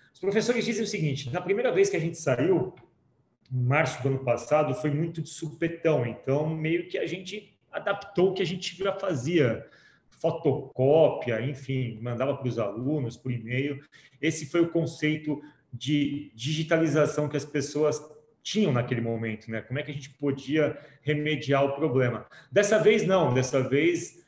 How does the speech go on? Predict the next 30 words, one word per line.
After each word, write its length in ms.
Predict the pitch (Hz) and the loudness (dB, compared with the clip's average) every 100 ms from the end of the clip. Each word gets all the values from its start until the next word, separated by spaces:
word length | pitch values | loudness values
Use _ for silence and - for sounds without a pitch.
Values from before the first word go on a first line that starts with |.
| _ 123 | _ -2
já 220 | 147 170 | 2 4
existe 480 | 135 131 190 - 170 | 4 0 -4 -2 -2
aqui 160 | - | -2
uma 120 | 151 131 | -2 0
destreza 640 | 143 139 - 139 160 139 | 2 0 0 0 0 -2
digital 600 | - 127 - 135 135 131 | -6 -8 -2 2 2 2
no 160 | 127 | 2
uso 200 | 139 127 | 0 -2
das 280 | 120 117 - | -2 -4 -2
técnicas, 760 | 127 165 - 147 131 110 101 - _ 107 | 0 0 -2 -12 -8 -8 -8 -16 _ _
de 80 | 123 | -16
todos 480 | - 147 156 139 113 | -10 -8 -4 -4 -4
os 260 | 117 - - | -6 -8 -8
mecanismos 840 | 131 135 131 110 123 156 143 123 | -6 0 0 0 -2 -2 -2 -6
que 160 | - 120 | -8 -14
surgiram 600 | - 135 127 123 160 156 | -6 -4 -4 -2 -2 -2
nesse 240 | 127 123 - | -4 -6 -10
processo 420 | 120 - 117 - | -10 -8 -8 -8
como 160 | 127 151 | -10 -10
um 100 | 151 | -10
todo. 440 | - 143 156 160 - - - - - | -2 0 0 -4 -8 -20 -20 -10 -4
Isso 340 | 180 - 170 | -4 -2 0
tá 120 | 180 | 2
melhorando 560 | 180 185 175 170 170 165 | 2 4 4 4 2 4
bastante 720 | 175 160 - 160 165 160 170 | 4 2 2 2 2 2 2
a 80 | - | 2
forma 420 | - 156 156 156 | 2 2 2 0
como 100 | 156 | -4
os 100 | 147 | -6
professores, 760 | 151 143 139 - 147 143 - | -8 -6 -6 -2 0 0 -4